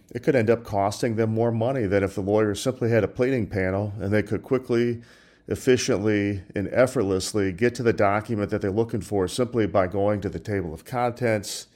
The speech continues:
then getting, you know, looking at the tab in relation to whatever the number of the document is and, and getting right where they need to be. So look, this is better in court,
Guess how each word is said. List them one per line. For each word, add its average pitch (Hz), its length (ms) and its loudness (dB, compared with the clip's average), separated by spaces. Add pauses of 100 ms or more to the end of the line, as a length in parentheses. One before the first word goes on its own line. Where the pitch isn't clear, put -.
(420)
then 95 200 -4
getting, 98 460 0 (160)
you 107 160 -2
know, 87 220 -2
looking 101 360 -4
at 90 120 -4
the 85 80 -10
tab 113 440 0
in 101 80 -2
relation 95 540 -2
to 90 80 -6
whatever 101 240 0
the 101 80 0
number 101 160 0
of 98 60 -2
the 90 80 -2
document 104 500 0
is 101 320 -2
and, 101 260 -2
and 101 200 -2
getting 113 340 4
right 101 300 2
where 107 100 0
they 98 140 0
need 104 240 -2
to 101 60 0
be. 101 340 0
So 98 280 2
look, 101 320 2
this 113 180 -2
is 123 100 0
better 104 340 4
in 95 160 -2
court, 139 500 0